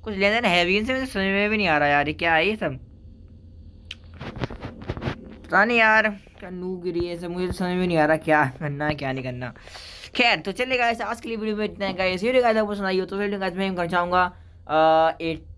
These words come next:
एट लाइक्स का, तो फटाफट जाओ guys, like का button को कंप्लीट कर दो। और हाँ guys, जब next एपिसोड आएगा guys गानों पे मैं chapter two का, तब guys मैं साथ साथ फटाफट से ऐसे निकल जाऊँगा यहाँ से मैं।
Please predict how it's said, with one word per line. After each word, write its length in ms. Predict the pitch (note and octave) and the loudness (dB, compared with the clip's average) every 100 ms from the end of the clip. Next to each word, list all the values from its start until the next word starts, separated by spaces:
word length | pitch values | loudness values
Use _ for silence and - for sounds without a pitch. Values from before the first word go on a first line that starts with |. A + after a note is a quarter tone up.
| - | -6
एट 240 | E3 G3 | -4 -2
लाइक्स 220 | E3+ D3 - | 0 -2 -2
का, 120 | E3 | -4
तो 120 | D#3+ | -4
फटाफट 340 | F3+ G3 A3+ | 0 2 2
जाओ 200 | G3+ G3+ | 4 4
guys, 200 | G3 G3 | 4 2
like 220 | F3 G#3+ G#3 | 0 -2 -2
का 100 | G#3 | -4
button 320 | F#3+ F#3+ F3+ | -2 -4 -4
को 60 | D3+ | -4
कंप्लीट 220 | D#3 G#3 | -6 -4
कर 120 | F#3+ F3 | -4 -4
दो। 180 | F#3 G3 - - | -4 -6 -14 -6
और 120 | C#3 | 0
हाँ 200 | C#3 F#3+ A3 | 2 4 4
guys, 260 | A3 A3+ | 4 4
जब 200 | G3+ G#3+ G#3+ G3 G3 | 2 0 -2 -8 -4
next 320 | G3+ G#3 - | -4 -4 -8
एपिसोड 340 | G3+ F#3+ F#3 | -10 -6 -2
आएगा 200 | F3+ F#3 | 0 2
guys 200 | F#3 G3 F#3 | 2 0 0
गानों 220 | F3+ F#3 | -4 -4
पे 180 | F3+ F#3 | -2 -2
मैं 140 | F3+ | -4
chapter 220 | F3+ D#3+ | -6 -8
two 160 | D#3 F#3+ | -4 0
का, 140 | G3 | 2
तब 180 | G3 F#3+ | 0 0
guys 160 | F#3 F#3 | -2 0
मैं 120 | F#3 | -2
साथ 180 | F3+ F3+ | -2 -2
साथ 140 | F3 | -2
फटाफट 320 | F3 F#3 F#3 F3+ | -4 -2 0 0
से 200 | F3+ E3+ | 0 -2
ऐसे 240 | E3+ F3 - - | -2 -8 -10 -8
निकल 280 | D3+ E3 F#3 | -2 2 4
जाऊँगा 280 | F#3 F3+ F3+ | 4 2 2
यहाँ 120 | E3+ | 2
से 140 | F3+ | 0
मैं। 180 | F#3 | -2